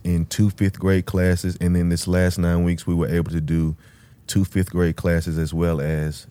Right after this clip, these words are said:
three fourth grade classes. So, um, excited about that. That's what we're doing currently. Um,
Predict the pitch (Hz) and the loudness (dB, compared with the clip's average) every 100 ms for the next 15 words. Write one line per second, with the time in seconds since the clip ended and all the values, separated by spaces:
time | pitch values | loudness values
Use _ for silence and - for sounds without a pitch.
0 | - - 98 98 90 - 98 95 78 73 | -20 -8 -2 0 0 0 -2 -2 -2 -4
1 | 71 82 78 73 76 - - - - - | -2 -2 -2 -2 -8 -12 -20 -20 -20 -10
2 | - 95 87 85 - - - - 92 87 | 0 4 4 2 -2 -16 -6 2 4 6
3 | 85 82 78 92 - 104 104 90 82 85 | 4 2 0 -2 2 6 6 4 4 2
4 | 80 95 90 85 - - - - - 95 | 2 4 4 2 -4 -20 -20 -20 -2 0
5 | - 95 92 92 92 85 80 101 92 76 | 0 0 0 2 2 2 2 4 4 4
6 | 87 85 - - - - - 90 87 82 | 0 -2 -6 -20 -20 -20 -2 2 4 4
7 | 80 80 | 4 0